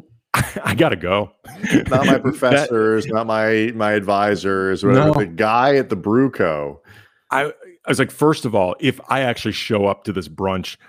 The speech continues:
Speaker 1: her father's going to murder me, and with good cause.
Speaker 2: Mm-hmm.
Speaker 1: Like, I would kill me <laughs> if I showed up to that thing." But I was just like, "I gotta go." But I mean, I remember that night just being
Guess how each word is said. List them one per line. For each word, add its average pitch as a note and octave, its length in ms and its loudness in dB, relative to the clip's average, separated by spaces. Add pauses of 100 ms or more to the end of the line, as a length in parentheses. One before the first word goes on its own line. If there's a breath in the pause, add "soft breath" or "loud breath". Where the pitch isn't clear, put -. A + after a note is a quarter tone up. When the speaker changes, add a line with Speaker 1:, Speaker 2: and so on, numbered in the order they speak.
Speaker 1:
her C3 100 2
father's E3 440 2
going A2+ 180 2
to G2+ 60 0
murder G2+ 420 0
me, F#2 240 -4
and A#2 220 0
with A2 140 -4
good F2 200 0
cause. F2 460 -6
Speaker 2:
Mm-hmm. C#3 300 -2
Speaker 1:
Like, G#3 220 2
I C#3 140 4
would - 240 0
kill G2+ 240 0
me G#2 80 -4
<laughs> - 60 -4
if E3+ 360 0
I - 80 4
showed F#3+ 380 0
up - 180 2
to B2 80 -6
that F#2 260 -2
thing." F#2 220 -6 (380 loud breath)
But B2 300 2
I B2+ 80 0
was C3 100 -2
just G#2+ 120 -12
like, A2+ 180 -4
"I A#2+ 60 -4
gotta G#2+ 180 -6
go." F2 400 -2 (320)
But C3 220 0
I B2+ 140 -2
mean, C#3 180 -2
I A2+ 140 -2
remember C3 480 -2
that G2 360 -6
night G2 300 -10
just - 260 -14
being F2+ 240 -8